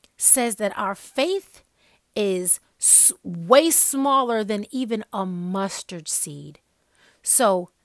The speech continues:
double is the trouble. I pray that this has blessed you. I love you so much. I understand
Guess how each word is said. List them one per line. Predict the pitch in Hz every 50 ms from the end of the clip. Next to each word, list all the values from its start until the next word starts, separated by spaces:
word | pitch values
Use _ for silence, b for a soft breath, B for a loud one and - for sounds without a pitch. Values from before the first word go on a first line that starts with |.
| 208 175 156
double | 151 233 277 330 269 196 175 165 160 165 - _ _ _ _ _ _ _ _ _ -
is | 220 214 196 175 165 165 170 165 - - - _ _ _ _ _ _ _ _ -
the | 190 185
trouble. | - - - 185 165 160 160 151 170 165 _ _ _ _ _ _ _ _ _ _ _ _ _ _ _ _ _ _ _ _ _ - B B B B B -
I | 220 214
pray | 196 - - 240 220 226
that | 226 214 202 - -
this | - 202 196 - -
has | 196 170 165 - 170
blessed | 180 165 190 180 185 202 202 220 214 - - - -
you. | 226 220 220 214 220 - _ _ _ _ _ b b b b b b b b b b b b b b _ _ _ -
I | - 208 202
love | 190 190 185 185 185 196 214 226 240 220 202
you | 220 220 226
so | 214 - - - 247 220 220
much. | 208 202 196 196 196 196 - - - - - _ b b b b b b b b -
I | 214 208 - - _ -
understand | 240 240 240 240 226 226 202 - - - 226 214 208 196 196 190 196 196